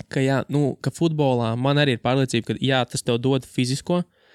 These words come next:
bet ja tu neesi arī labs, nu, domājoši, labi domājošs futbolists un tehnisks futbolists, tad tev tas,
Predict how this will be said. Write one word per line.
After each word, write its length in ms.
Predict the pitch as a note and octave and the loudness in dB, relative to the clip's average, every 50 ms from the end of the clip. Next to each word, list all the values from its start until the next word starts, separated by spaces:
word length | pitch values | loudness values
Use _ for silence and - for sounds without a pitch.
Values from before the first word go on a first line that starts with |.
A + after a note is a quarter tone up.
| - - _ _ - | -20 -20 _ _ -4
bet 160 | B2+ A#2+ C3+ | -2 0 0
ja 80 | C3 | 0
tu 120 | - - C#3 | 0 0 0
neesi 440 | C3 C3+ C#3 C#3+ C#3 C3+ - - - | 2 2 2 2 2 0 0 -2 -2
arī 220 | - A#2+ A#2 A#2 A2+ | -2 0 0 2 0
labs, 520 | A#2 A#2+ A#2+ C#3+ - - - - - - _ _ - - _ _ | 2 2 0 0 -2 -4 -8 -10 -10 -12 _ _ -20 -20 _ _
nu, 300 | - E3+ B2+ B2+ B2 B2+ - | -8 -4 -2 -2 -2 -2 -4
domājoši, 880 | - B2+ B2 C3+ D3+ F3 F#3+ F3+ C#3+ A#2+ A#2 G#2+ A2 A2 A#2+ - - - - - - | -4 -2 0 2 2 2 2 2 2 2 2 2 0 0 -2 -2 -4 -8 -10 -14 -10
labi 360 | - - B2+ B2+ B2+ B2 B2 | -4 -2 0 0 0 0 -2
domājošs 560 | A#2+ C3 D3 D#3+ E3+ D3+ B2 A#2 A#2 A#2 - - | 0 0 0 2 2 2 2 2 0 0 -2 -2
futbolists 520 | - C#3+ C3+ C3 B2 A#2+ A#2+ A#2 - B2 | -2 -2 0 0 0 0 -2 -2 -2 -4
un 80 | A#2+ - | -4 -2
tehnisks 480 | - F#3 G3 - - C3 - - - - | -2 -2 -2 -2 -2 -4 -4 -4 -6 -4
futbolists, 560 | C3 B2 A#2+ A#2+ A2+ A2+ A#2 B2 - - - _ - - - - - - - | -4 -2 0 0 -2 0 -2 -4 -6 -8 -14 _ -20 -20 -20 -20 -20 -20 -12
tad 180 | - - - | -6 -6 -4
tev 160 | - C#3 C3+ C3+ | 0 0 0 0
tas, 360 | - C3+ B2 - - - - | 0 -2 -4 -2 -4 -8 -8